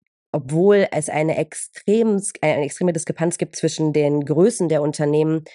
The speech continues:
wo die einen auch eigentlich immer denken, „Mensch, die müssten ja schon viel weiter sein und haben viel mehr Innovationskraft“,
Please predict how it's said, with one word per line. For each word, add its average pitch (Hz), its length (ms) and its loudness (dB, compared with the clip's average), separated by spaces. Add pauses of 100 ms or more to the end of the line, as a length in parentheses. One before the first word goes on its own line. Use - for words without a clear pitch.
(160)
wo - 60 -2
die 151 140 0
einen 170 300 4
auch 151 80 0
eigentlich 156 420 -2
immer 151 180 0
denken, 151 300 2
„Mensch, 156 200 0
die 151 100 -2
müssten 156 240 0
ja 147 80 2
schon 151 160 -2
viel 147 160 -2
weiter 151 320 0
sein 151 280 0
und 143 80 -2
haben 147 140 -2
viel - 140 -4
mehr 156 100 0
Innovationskraft“, 156 1080 -2